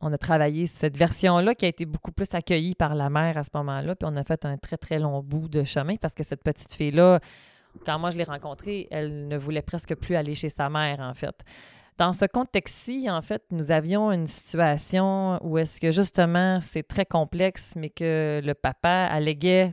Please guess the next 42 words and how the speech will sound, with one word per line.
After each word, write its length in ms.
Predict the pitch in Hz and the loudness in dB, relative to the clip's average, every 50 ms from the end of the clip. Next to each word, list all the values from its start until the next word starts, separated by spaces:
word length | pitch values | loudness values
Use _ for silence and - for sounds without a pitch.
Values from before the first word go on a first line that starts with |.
| - _ - | -4 _ -4
que 60 | 175 | -2
la 160 | 160 151 143 | 0 0 0
mère 260 | 147 156 170 175 175 - | 0 0 0 0 0 -2
faisait 180 | 165 151 156 | -2 -2 -2
de 40 | 156 | -2
l'aliénation 320 | 160 151 147 147 143 - | 0 -2 -2 -2 -2 -2
parentale, 440 | 165 170 156 151 147 - 180 208 269 - _ _ _ _ _ _ _ 143 | -2 -2 -2 0 2 2 4 2 2 0 _ _ _ _ _ _ _ -2
alors 380 | 151 160 160 170 165 - - | 0 2 2 0 0 -2 -6
que, 80 | - 165 | -6 -4
euh, 960 | 165 165 165 165 165 160 151 147 143 143 143 139 139 139 139 135 135 135 135 - - - - _ _ | -2 0 0 0 0 -2 -2 -2 -4 -4 -4 -6 -6 -8 -10 -10 -10 -12 -12 -14 -14 -16 -18 _ _
on 100 | 165 165 | 0 2
avait 140 | 160 156 165 | 2 4 2
une 100 | 165 165 | 2 2
situation 460 | 156 - - - 160 151 147 - 180 | -2 -2 2 4 4 4 4 2 -2
qui 100 | 170 - | -4 -4
était 140 | 170 - 160 | -2 -2 -2
déclarée 400 | 147 160 147 - 151 151 156 160 | 0 0 0 0 0 0 0 0
comme 160 | - 170 156 | 0 0 0
un 60 | 147 139 | 0 0
conflit 300 | - 160 160 143 - 175 | 0 0 0 0 0 0
sévère 220 | - 170 160 160 | 0 2 2 2
de 80 | 156 156 | 2 0
séparation 640 | - 151 - 143 135 147 143 143 - 190 214 - - _ - | -2 -2 -4 -2 -2 -2 -2 2 2 2 2 2 -2 _ -6
<laughs> 580 | 156 156 - - - - - - _ _ _ | -4 -4 -4 -6 -10 -14 -20 -20 _ _ _
et 80 | 165 160 | -8 -6
qu'au 440 | - - 175 170 - - 160 165 156 | -2 0 0 0 0 -2 -6 -8 -10
final, 520 | - - - - 156 160 165 170 170 165 | -10 -14 -10 -6 -4 -2 -2 -2 -4 -6
dans 140 | 156 147 143 | -6 -6 -6
le 60 | 135 | -6
fond, 360 | 131 - 156 160 160 156 151 | -6 -6 -6 -6 -4 -6 -6
on 100 | 147 143 | -6 -4
avait 340 | 139 135 135 139 143 147 147 | -4 -4 -2 -2 -2 -2 -2
de 180 | 135 135 135 139 | -4 -4 -6 -4
la 100 | 135 127 | -4 -2
violence 280 | 131 139 135 139 139 - | -2 -2 -2 -2 -2 -2
conjugale. 340 | - 135 127 123 - - - _ _ _ _ - - - - - - - - - - - _ _ _ 156 | -4 -4 -4 -6 -8 -10 -12 _ _ _ _ -16 -16 -16 -20 -20 -20 -20 -20 -20 -20 -20 _ _ _ 2
Donc, 480 | 151 160 196 247 330 392 359 - - 381 440 453 - _ _ _ - | 6 8 10 10 8 8 4 2 0 -2 -2 -2 -8 _ _ _ -8
il 120 | 160 165 | -6 -4
faut 320 | - - 220 254 302 - - | 2 4 6 6 6 4 2
être 480 | - 170 202 226 262 277 - - - - - _ _ - | 4 6 6 6 4 0 -4 -10 -18 -20 -20 _ _ -14
bien 400 | 165 147 131 165 196 330 381 381 | -12 -6 2 4 6 6 6 6
aiguillé, 600 | 370 320 214 190 214 226 202 180 202 220 277 349 | 4 4 6 8 8 8 8 8 6 4 2 0